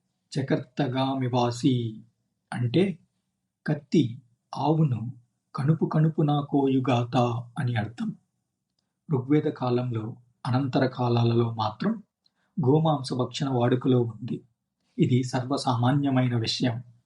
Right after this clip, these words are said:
ఆర్యులు వచ్చింది మొదలు క్రీస్తు శకం ఆరంభం వరకు గోమాంసం తినుట వాడుకలో ఉండేదని ఎక్కువగా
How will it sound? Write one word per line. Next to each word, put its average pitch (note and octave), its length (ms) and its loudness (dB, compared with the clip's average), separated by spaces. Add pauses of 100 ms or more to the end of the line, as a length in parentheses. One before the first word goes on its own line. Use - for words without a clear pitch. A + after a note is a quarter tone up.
(680)
ఆర్యులు D3 400 2
వచ్చింది B2 500 -2
మొదలు A#2 380 2 (1700)
క్రీస్తు C#3+ 380 0
శకం - 460 -2
ఆరంభం B2+ 580 0
వరకు B2+ 460 0 (320)
గోమాంసం C3+ 600 2
తినుట A#2+ 320 -2
వాడుకలో B2+ 560 0
ఉండేదని A#2+ 680 0
ఎక్కువగా C3+ 480 2